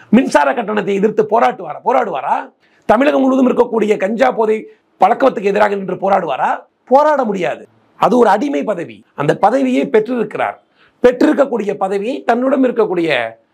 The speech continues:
நண்பர்களிடம் எதையாவது பேசி சந்தோஷப்பட்டுக் கொள்கிறார். அதுதான் உண்மையை தவிர, அவர் பேச்சை நாம, நாம இல்ல, பக்கத்தில் இருக்கக்கூடிய தலைவர்களே சீரியஸா எடுத்துக்கொள்ளாத போது, தமிழக மக்களாகிய நாம் எடுத்துக்கொள்ள வேண்டிய அவசியம் இல்லை.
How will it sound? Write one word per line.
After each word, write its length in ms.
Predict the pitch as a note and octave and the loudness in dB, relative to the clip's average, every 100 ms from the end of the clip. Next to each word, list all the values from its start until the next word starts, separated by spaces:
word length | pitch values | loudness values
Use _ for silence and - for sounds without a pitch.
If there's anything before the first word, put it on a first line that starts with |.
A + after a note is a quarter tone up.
| _ | _
நண்பர்களிடம் 500 | F#3+ A3+ B3+ A3 A3+ | 0 2 2 2 -2
எதையாவது 420 | G#3+ F3 F3+ F#3+ | -2 -2 -2 -2
பேசி 380 | - F3+ - - | -4 -6 -6 -4
சந்தோஷப்பட்டுக் 560 | A3+ B3+ C4 E3 D#3+ - | 0 0 0 -6 -6 -6
கொள்கிறார். 360 | B2 A2 G2 - | -8 -8 -10 -4
அதுதான் 380 | C3 F#3 B3 | 2 2 2
உண்மையை 300 | B3 F3+ F3 | 0 -2 -4
தவிர, 280 | C#3+ - G3+ | -4 0 2
அவர் 220 | D#3+ F#3+ | 2 0
பேச்சை 320 | G3+ G#3+ G#3+ G#3+ | -2 -2 0 -2
நாம, 280 | E3 C3+ A#2 _ | -2 -4 -8 _
நாம 360 | - D#3 C4 C4+ | -2 0 2 0
இல்ல, 340 | A3 C3+ F#2 _ _ _ | -2 -4 -6 _ _ _
பக்கத்தில் 460 | F3 - C#4+ C#4+ B3 | -2 2 0 2 0
இருக்கக்கூடிய 480 | G#3 E3+ F3 D#3 C#3+ | 0 -2 0 -2 0
தலைவர்களே 460 | G3 C4 C#4 B3+ | 2 2 2 0
சீரியஸா 420 | B3+ A3+ A3 G#3+ | -2 -2 0 0
எடுத்துக்கொள்ளாத 540 | F#3+ D#3+ F#3 E3+ D#3 D3 | 0 -2 -2 0 0 0
போது, 380 | F3+ A#3 A#3 - | 0 -2 -4 -4
தமிழக 360 | F3 G3 G#3+ | 0 2 2
மக்களாகிய 420 | G#3+ E3+ D3+ D3+ D#3 | 0 -4 -4 -4 -2
நாம் 240 | C#3+ A3+ | -2 -2
எடுத்துக்கொள்ள 460 | F3 E3 G3+ E3 C3 | -4 -4 -4 -4 -4
வேண்டிய 260 | B2 E3+ | -2 0
அவசியம் 340 | C3+ - C#3+ A2+ | 0 -2 -6 -8
இல்லை. 260 | G2+ - | -8 -14